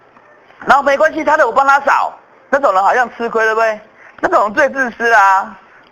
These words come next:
为什么？因为他爱扫地啊，所以他一边扫就觉得很爽，然后他又爱赚到人家说他是怎样很认真负责的人，他又怎样又赚到了，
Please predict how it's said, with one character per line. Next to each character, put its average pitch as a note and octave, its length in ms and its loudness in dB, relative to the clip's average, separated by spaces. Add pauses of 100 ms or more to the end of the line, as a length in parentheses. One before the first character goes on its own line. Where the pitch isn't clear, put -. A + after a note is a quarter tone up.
(160)
为 B3+ 160 0
什 A3 60 -2
么？ C#3 340 0 (1000)
因 D4+ 120 0
为 D#4+ 80 2
他 D#4 60 0
爱 F4 180 0
扫 F#3 180 0
地 C#4 220 -4
啊， G#3+ 320 0
所 A#3+ 80 -2
以 - 20 2
他 C4 80 0
一 - 80 -8
边 B3 160 -4
扫 F#3+ 140 -2
就 G3+ 80 -4
觉 G3 120 -6
得 F3+ 80 -2
很 F3+ 160 -4
爽， - 300 -4
然 G3 100 2
后 A3+ 80 -2 (200)
他 A3+ 100 -2
又 C4 80 0
爱 C4+ 160 2
赚 C4 300 -2
到 B3 120 2
人 G3 140 -4
家 A3 160 0
说 A3+ 160 -4
他 A3 160 2
是 A3 100 -12
怎 E3 120 -2
样 F3 280 2 (280)
很 D#3 240 -2
认 A3+ 180 -4
真 A3 220 -4
负 G#3+ 160 -8
责 D3+ 160 -4
的 C3+ 100 -4
人， B2+ 140 -2
他 G3 120 2
又 A#3+ 80 -2
怎 F#3 120 -2
样 F#3+ 240 2 (320)
又 B3+ 200 0
赚 C4 300 0
到 B3+ 200 4
了， G3 220 0